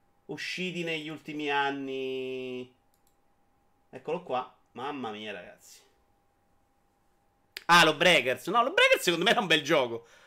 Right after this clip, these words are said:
Lo Breakers è, è uno di quei rischi che fai un gioco del genere adesso. Con merda simile intende gli ultimi suoi giochi. Lo Breakers, guardate che non era brutto. Lo Breakers era fuori mercato, ma non era per niente brutto.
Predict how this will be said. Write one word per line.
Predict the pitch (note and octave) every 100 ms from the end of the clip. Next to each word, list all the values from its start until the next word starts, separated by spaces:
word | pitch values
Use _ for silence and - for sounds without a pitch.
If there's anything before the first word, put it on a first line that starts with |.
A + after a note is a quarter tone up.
| _
Lo | D3 E3
Breakers | B3 C4
è, | F#3 E3 D#3 D3+ D#3 D3+
è |
uno | D#3+ F#3
di | F3+
quei | F3 F3+
rischi | D#3+ F3+ F3 -
che | D3+
fai | D3+ D3+ D#3
un | D3+
gioco | D#3 D3+
del | D3
genere | D3+ D3 C#3
adesso. | C#3+ B2+ - - A2 _ _ _ _ _ _ _ _ _ _ _ _ _
Con | C3+ C#3
merda | E3 E3+ E3
simile | F#3 F3+ D3+
intende | C#3+ D#3 D3+
gli | C#3+
ultimi | E3+ D#3+ D#3 D3+
suoi | C#3 C#3
giochi. | C#3+ C3
Lo | D#3
Breakers, | G3+ A3+ F3+ D#3
guardate | D#3+ F#3+ F3
che |
non | C#3 C#3
era | D#3 B2
brutto. | A#2 A2+ - A2+
Lo | A#2+
Breakers | D#3+ E3+ D3+
era | B2+ B2
fuori | C#3 C3
mercato, | B2+ A#2+ C#3+ B2+ G#2+
ma | G#2
non | A2+
era | B2
per | A#2
niente | A#2 B2+ B2+ B2
brutto. | A2 A2+ G#2 -